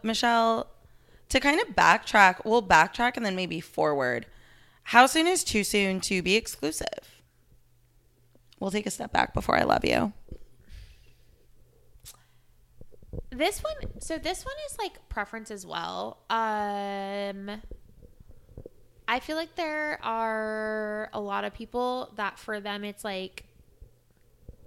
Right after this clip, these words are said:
Speaker 2: as soon as they're physical with someone, that's, for them, that's, that's that point where they
Speaker 1: Mm-hmm.
Speaker 2: have that conversation or make that assumption. Um, I mean,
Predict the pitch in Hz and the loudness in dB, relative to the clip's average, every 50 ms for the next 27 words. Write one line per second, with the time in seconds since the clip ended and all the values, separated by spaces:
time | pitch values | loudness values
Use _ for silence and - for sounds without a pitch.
0 | - _ _ - _ _ - - - - - 240 220 - - 240 220 220 220 220 | -20 _ _ -20 _ _ -20 -20 -16 -8 -6 -6 -6 -4 -6 -8 -6 -6 -6 -6
1 | 214 202 214 202 202 196 190 190 190 190 190 - - - - - - _ - - | -6 -6 -6 -6 -4 -4 -4 -6 -6 -6 -8 -10 -14 -20 -20 -20 -20 _ -8 -6
2 | 202 196 185 208 - - - 226 240 247 247 247 254 262 277 269 - - 302 294 | -6 -6 -6 -8 -10 -6 -4 -4 -2 -2 -2 -2 -2 -2 -4 -4 -6 -8 -8 -8
3 | 285 294 311 311 311 320 330 330 339 339 349 339 - - - - - - - _ | -8 -8 -10 -10 -10 -10 -10 -10 -10 -12 -12 -14 -16 -20 -20 -20 -20 -20 -20 _
4 | _ - - - 196 220 190 196 196 - - - - _ - - - 220 208 202 | _ -20 -16 -6 -4 -2 -2 -2 -4 -8 -14 -16 -16 _ -16 -8 -6 -4 -4 -2
5 | 190 190 190 202 175 180 - - - - - - - - 185 170 175 - - - | -4 -4 -6 -8 -10 -10 -12 -12 -16 -16 -18 -14 -6 -6 -6 -6 -6 -10 -8 -6
6 | 196 190 - - - 240 247 247 - 208 208 196 196 190 185 185 202 208 202 190 | -6 -6 -6 -6 -6 -6 -6 -6 -6 -8 -6 -6 -4 -6 -2 2 4 4 6 6
7 | - 190 165 208 - - - 226 214 190 214 - - 220 208 - - 190 196 196 | 4 4 2 0 -4 -6 -10 -12 -8 -8 -8 -8 -8 -10 -10 -10 -12 -12 -10 -10
8 | 190 190 - 190 180 185 185 - 190 175 175 - 233 269 311 349 349 - - - | -12 -8 -8 -8 -8 -8 -10 -12 -14 -12 -10 -8 -8 -8 -10 -10 -16 -20 -20 -20
9 | - - - - - - - - - - - - 247 254 254 247 240 233 226 214 | -20 -20 -20 -20 -20 -20 -20 -20 -20 -18 -8 -6 -4 -4 -2 -4 -4 -4 -4 -6
10 | 208 196 185 185 185 185 190 208 - - - - - _ - - - - - - | -6 -8 -10 -12 -14 -16 -18 -18 -20 -20 -20 -20 -20 _ -20 -20 -20 -20 -20 -20
11 | - - _ _ _ _ _ _ _ _ _ - - - _ _ - - - _ | -20 -20 _ _ _ _ _ _ _ _ _ -20 -20 -20 _ _ -20 -20 -20 _
12 | _ _ _ _ _ _ _ - - - _ _ _ _ - 247 247 247 247 240 | _ _ _ _ _ _ _ -20 -20 -20 _ _ _ _ -8 -8 -6 -6 -6 -8
13 | 233 240 | -8 -8